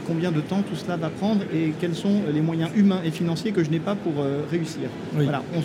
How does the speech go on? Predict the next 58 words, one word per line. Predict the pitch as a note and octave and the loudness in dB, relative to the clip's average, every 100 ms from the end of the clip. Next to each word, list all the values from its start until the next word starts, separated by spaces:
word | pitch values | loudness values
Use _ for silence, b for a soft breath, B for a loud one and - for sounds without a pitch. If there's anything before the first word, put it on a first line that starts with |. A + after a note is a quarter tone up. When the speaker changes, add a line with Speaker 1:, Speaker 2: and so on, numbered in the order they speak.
| E3+ | 0
Speaker 1:
doit | F3 | 0
surmonter | A#3 A3+ A3 G#3+ | 2 2 2 0
ces | - F#3+ | 0 0
questions-là | F#3 - F3+ F3 G#3 - | -2 -2 -2 0 0 0
et | E3+ | 0
être | E3+ - A#3 | -2 -4 -2
au | |
service | G#3+ G#3 F3+ G3+ F3+ | 0 0 0 0 0
de | |
la | D3+ | 0
réussite | D3+ F3 D#3 G#3 E3 | 0 -2 -2 -2 0
de | |
la | D3+ | -2
transition | D#3+ D#3 D#3 F#3+ | -2 -4 -2 -2
écologique | E3 D#3 D3+ E3 | -2 0 0 0
des | D#3 | -2
territoires. | D3+ C#3 C3 C3+ - B B - | -2 -2 -4 -6 -8 B B -4
Speaker 2:
Tiens, | C3 | -2
on | A#2 | 0
va | A2+ G2 G2 | 0 -2 -4
tout | A2+ | -8
de | |
suite | G#2+ B2+ | -8 -4
faire | B2+ | 0
réagir | A2+ A2+ A#2 | 2 0 0
Pauline | B2+ A#2+ | 0 2
Godet, | C3 D3 | 4 2
peut-être | E3+ - | 2 0
justement | A2 D#3+ C#3+ D3+ | -2 -4 -2 -2
sur, | - A#2+ | 0 0
euh, | A#2 | 0
cette, | - G3+ C3 | -2 -2 0
euh, | B2 A#2 - - - - - | 2 2 -2 -6 -10 -10 -2
cette | D3 G#2 - - | -2 -2 -4 0
envie, | E3 D3+ F#3+ | 4 4 4
en | F#3 | 4
tout | D3+ - | 2 0
cas | D#3+ | 0
cette | D#3 A#2 | 0 0
démarche | C3+ D3 C3+ | 0 2 0
de | B2+ | 0
simplification. | B2+ B2 A2 C3+ A#2+ D3+ D#3 F#3+ C#3+ | -2 -2 -2 -2 -2 0 2 2 2
Euh, | B2+ A#2+ B2+ | 2 2 2
on | C3 | 0
la, | C#3 C#3+ | 0 0
on | |
la | C3+ | 2
ressent, | B2+ C#3+ - D3+ F3 D#3+ | 2 2 2 2 2 2
on | C3 | 0
sent | - C#3+ C#3 | -2 -4 -2
que | |
le, | B2 A2+ | 0 2
le | |
parcours | A2 A#2+ - D3 | 0 0 0 -2
peut-être | D3 - | -2 -2
est, | B2+ | -2
est | A#2+ B2+ - | -2 -4 -4
plus, | C#3+ - - - | -6 -6 -8 -8